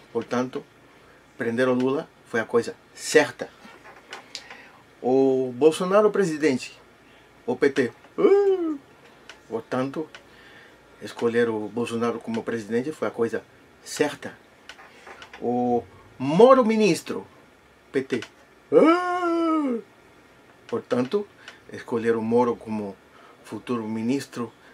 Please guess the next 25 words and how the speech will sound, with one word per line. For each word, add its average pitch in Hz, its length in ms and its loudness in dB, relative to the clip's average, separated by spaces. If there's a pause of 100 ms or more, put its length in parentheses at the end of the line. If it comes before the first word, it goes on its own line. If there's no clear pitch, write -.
(120)
da 113 100 0
Justiça 127 560 -6
e 123 40 -4
da 113 80 -2
Segurança 120 420 -4
Pública 127 500 -4
é 107 60 -8
a 104 60 -8
coisa 104 280 -10 (140)
certa. - 580 2 (1600)
O - 120 -2
que 247 140 10
vier 339 240 6
por 262 160 6
aí, 160 280 6 (240)
o - 40 -20
que 156 120 0
vier 175 220 -2
por 175 160 -2
aí, 120 220 2 (500)
se - 180 -4
você 165 460 2
é 196 80 0
a 180 80 0
fa-, - 220 -2